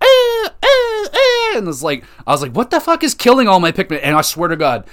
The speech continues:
these little fucking beetles took out, like, thirty of these things before I can even see what was going on, 'cause I had so many Pikmin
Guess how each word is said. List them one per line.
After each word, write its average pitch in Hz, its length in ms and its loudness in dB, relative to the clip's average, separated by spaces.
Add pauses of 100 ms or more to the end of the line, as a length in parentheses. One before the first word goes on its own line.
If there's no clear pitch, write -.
(280)
these 180 240 -2
little 214 220 6
fucking 294 640 2
beetles 220 480 2 (180)
took 208 220 0
out, 202 180 6
like, 160 260 0 (320)
thirty 302 460 4
of 185 100 4
these 202 180 0
things 190 180 0
before 190 320 2
I 170 80 0
can 185 160 -4
even 185 180 -2
see 233 540 0
what 175 180 -2
was 156 140 -2
going 170 260 2
on, 151 200 2
'cause 120 120 -10
I 135 60 -4
had 135 160 -8
so 196 240 0
many 190 180 -4
Pikmin 147 520 -4